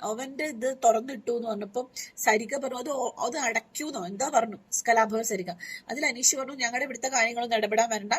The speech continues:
ഞങ്ങൾ നോക്കിക്കോളാം" എന്ന് പറഞ്ഞിട്ട് അതിപ്പോ തുടങ്ങി കുറച്ച് പ്രശ്നങ്ങളും ഒച്ച വർത്താനമായി. അതിൽ അനീഷ് ഇങ്ങനെ ഉറക്കെ സംസാരിച്ചോണ്ടിരിക്കുമ്പോ നമ്മളെ, ഉം, ഷാനവാസൊക്കെ അവിടെ ഇരിക്കുമ്പോ ഷാനവാസിനോട് നമ്മളെ സാബുക്കെ പറഞ്ഞത്, "ഇങ്ങനെ അടി-,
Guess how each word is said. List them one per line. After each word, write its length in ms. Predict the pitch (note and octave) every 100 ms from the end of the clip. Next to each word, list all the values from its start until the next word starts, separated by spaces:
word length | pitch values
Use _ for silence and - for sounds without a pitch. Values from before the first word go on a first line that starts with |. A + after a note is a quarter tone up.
| F4
ഞങ്ങൾ 260 | A3+ A3 A#3
നോക്കിക്കോളാം" 480 | G#3 G#3 A3 A3
എന്ന് 120 | A#3 A3+
പറഞ്ഞിട്ട് 220 | A3 - - _
അതിപ്പോ 280 | F4 F#4+ G#4 C#4
തുടങ്ങി 260 | A#3+ A#3+
കുറച്ച് 400 | G#4 E4+ E4+ -
പ്രശ്നങ്ങളും 580 | F#4 A#3 - A#3 B3 D#4+
ഒച്ച 260 | A#3+ - G3+
വർത്താനമായി. 680 | F3+ G#3+ G#3 G#3 G3+ E3+ - - - - -
അതിൽ 140 | C4+
അനീഷ് 280 | C#4 B3 -
ഇങ്ങനെ 220 | C4 B3+
ഉറക്കെ 220 | B3+ A#3 C4
സംസാരിച്ചോണ്ടിരിക്കുമ്പോ 960 | A#3+ A3+ G#3+ A3+ A#3 A3 G3+ G3 G3+ - - -
നമ്മളെ, 460 | G3+ G#3+ B3 A#3 G#3+ -
ഉം, 340 | F#3 F3+ F3
ഷാനവാസൊക്കെ 720 | A3 A3+ F#3 G#3 G#3+ A#3+ D4+ A3+
അവിടെ 180 | G#3+
ഇരിക്കുമ്പോ 360 | A3 - G3+ G#3
ഷാനവാസിനോട് 760 | - F#3 F#3+ F#3+ G#3+ A3 A#3+
നമ്മളെ 220 | A3 G3+ A3+
സാബുക്കെ 640 | G3+ F3+ G3 B3+ - C4+
പറഞ്ഞത്, 480 | C4+ G#3 A#3 C#4 G3+ - - - G#3
"ഇങ്ങനെ 560 | A#3 C4+ D#4+ F4 D#4 -
അടി-, 200 | G3